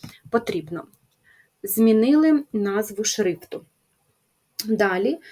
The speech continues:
потрібно вирівняти нам по центру. Вирівнюємо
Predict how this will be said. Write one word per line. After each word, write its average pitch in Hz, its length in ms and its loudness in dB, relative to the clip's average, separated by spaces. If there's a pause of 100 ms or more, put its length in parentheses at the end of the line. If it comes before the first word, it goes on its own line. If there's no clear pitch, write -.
(300)
потрібно 262 760 2
вирівняти 277 1080 4
нам 240 400 0
по 240 140 -4
центру. 180 580 -2
Вирівнюємо 202 1080 0